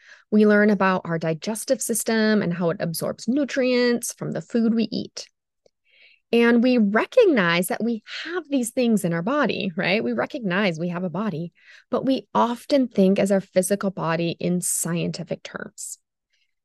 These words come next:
Something to be known, right? Something we have to take a test on,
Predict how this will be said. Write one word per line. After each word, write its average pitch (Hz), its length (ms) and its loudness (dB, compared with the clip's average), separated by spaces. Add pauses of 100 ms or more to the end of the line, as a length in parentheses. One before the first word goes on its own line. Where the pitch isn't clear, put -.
Something 233 640 4
to 214 240 2
be 202 240 4
known, 180 580 2 (800)
right? 190 420 0
Something 202 680 2
we 185 180 0
have 170 560 -2 (300)
to - 100 -12
take 190 200 -4
a 190 40 0
test - 320 -8
on, - 220 0